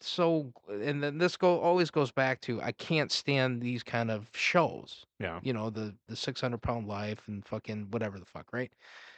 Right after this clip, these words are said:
Speaker 1: <clears throat>
Speaker 2: Some of 'em, some of 'em do show both.
Speaker 1: Yeah. Which
Speaker 2: You
Speaker 1: is
Speaker 2: ever,
Speaker 1: fine,
Speaker 2: you ever
Speaker 1: but
Speaker 2: watch, uh, you still have Netflix or no?
Speaker 1: Mm-hmm.
Speaker 2: Um, I Am a Killer?
Speaker 1: No. I'm a
Speaker 2: Never.
Speaker 1: Stalker.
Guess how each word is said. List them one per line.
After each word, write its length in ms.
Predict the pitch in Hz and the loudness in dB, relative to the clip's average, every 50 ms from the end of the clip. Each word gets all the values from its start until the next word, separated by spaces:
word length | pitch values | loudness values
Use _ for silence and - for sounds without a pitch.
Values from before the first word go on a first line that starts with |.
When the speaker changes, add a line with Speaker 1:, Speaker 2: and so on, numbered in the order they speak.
| - _ _ _ _ _ _ _ _ _ - | -20 _ _ _ _ _ _ _ _ _ 0
Speaker 1:
<clears throat> 100 | - 101 | 2 2
Speaker 2:
Some 340 | 175 175 165 165 160 - | 2 6 6 8 8 8
of 100 | 120 170 151 | 6 2 2
'em, 120 | - 110 | -2 0
some 220 | - - 156 208 233 | 6 6 8 8 8
of 100 | 185 160 | 8 8
'em 140 | 123 107 | 8 6
do 160 | 113 196 214 180 | 4 2 0 -2
show 260 | - - 107 87 82 | 0 2 2 2 2
both. 420 | 82 82 76 71 - - - - - _ _ _ _ _ _ _ _ _ _ - | 0 -2 -4 -4 -8 -10 -14 -18 -20 _ _ _ _ _ _ _ _ _ _ 6
Speaker 1:
Yeah. 260 | 160 156 139 - 165 - _ _ _ _ _ _ _ _ _ _ _ _ _ _ _ | 6 6 6 4 2 -6 _ _ _ _ _ _ _ _ _ _ _ _ _ _ _
Which 180 | - 202 214 - | 0 0 2 4
Speaker 2:
You 20 | 190 143 | 6 6
Speaker 1:
is 60 | 143 | 6
Speaker 2:
ever, 40 | 151 | 6
Speaker 1:
fine, 320 | 233 240 - 214 117 - | 4 2 0 0 0 2
Speaker 2:
you 100 | - 143 | 4 6
ever 80 | 147 131 | 6 8
Speaker 1:
but 60 | 127 131 | 8 8
Speaker 2:
watch, 320 | 139 131 - - - - _ _ _ - | 8 8 6 2 -6 -10 _ _ _ 2
uh, 360 | 127 117 110 107 104 104 107 104 | 2 4 4 4 2 2 0 0
you 160 | 120 120 135 | 0 0 2
still 200 | - - 131 120 | 4 6 8 8
have 80 | 117 | 8
Netflix 420 | 104 113 127 - 147 156 - - - | 6 4 2 4 2 2 2 2 2
or 60 | 113 | 2
no? 180 | 101 92 92 - _ - | 2 2 2 0 _ 2
Speaker 1:
Mm-hmm. 800 | 190 196 233 254 - _ _ _ _ _ _ _ _ _ _ - | 2 2 2 0 -2 _ _ _ _ _ _ _ _ _ _ 0
Speaker 2:
Um, 380 | 101 101 95 90 85 80 80 - _ _ _ _ _ _ _ _ _ _ _ _ _ _ _ _ _ _ _ _ _ _ _ _ _ _ _ _ _ _ _ _ _ _ _ | 0 0 0 -2 -4 -6 -10 -12 _ _ _ _ _ _ _ _ _ _ _ _ _ _ _ _ _ _ _ _ _ _ _ _ _ _ _ _ _ _ _ _ _ _ _
I 80 | 110 123 | 4 6
Am 120 | 127 120 120 | 6 6 4
a 40 | 123 | 4
Killer? 380 | - - 135 143 160 165 143 - _ _ _ _ _ _ _ _ _ _ _ _ _ _ _ _ - | 4 4 6 6 6 6 4 -2 _ _ _ _ _ _ _ _ _ _ _ _ _ _ _ _ -6
Speaker 1:
No. 80 | 123 101 - _ _ _ _ _ _ _ _ _ | -6 -6 -6 _ _ _ _ _ _ _ _ _
I'm 80 | 127 147 | 4 6
a 40 | 151 | 6
Speaker 2:
Never. 100 | 139 123 | 6 4
Speaker 1:
Stalker. 500 | - - 185 196 233 - - 135 135 | 4 4 4 4 4 2 0 -2 -4